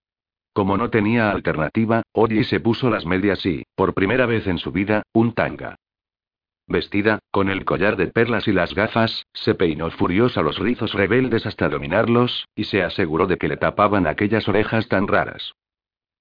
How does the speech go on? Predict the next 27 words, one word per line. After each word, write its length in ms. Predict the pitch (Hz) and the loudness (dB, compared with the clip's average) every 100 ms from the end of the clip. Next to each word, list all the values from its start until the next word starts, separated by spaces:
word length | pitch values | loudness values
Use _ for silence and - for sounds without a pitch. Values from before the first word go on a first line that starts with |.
| _ - | _ -2
Tras 240 | 92 90 | 0 2
colocarse 580 | 113 90 80 101 - 123 | 2 2 2 -2 0 2
la 120 | 87 | 4
última 420 | 120 - 123 110 | 4 2 0 0
horquilla 440 | 101 - 135 123 117 | -2 0 0 0 0
se 120 | 101 | 0
observó 560 | 85 - 78 85 113 | 0 -2 -2 0 2
en 100 | 95 | 0
el 120 | 90 80 | -2 -6
espejo. 480 | - 101 - - - _ _ _ _ | -4 -4 -4 -8 -12 _ _ _ _
¿Cómo 280 | - 123 107 | 0 2 2
era 160 | 117 117 | 2 0
posible 460 | 120 - 127 127 | 0 2 0 0
que 120 | 117 113 | 0 0
tuviera 400 | 92 107 120 98 | 2 2 2 0
el 80 | |
aspecto 480 | 95 - 139 135 113 | -4 -2 -2 0 0
de 80 | 87 | 0
siempre 440 | - 107 117 98 | 2 2 2 0
cuando 300 | 92 95 90 | 2 2 0
su 160 | 90 110 | -2 -2
mundo 320 | 104 113 95 | 0 0 0
se 160 | - 95 | 0 0
había 260 | 98 110 | 2 2
puesto 380 | 107 120 - 117 | 2 0 0 0
patas 360 | 92 98 127 - | 2 2 0 -2
arriba? 400 | 87 113 113 | 0 0 -2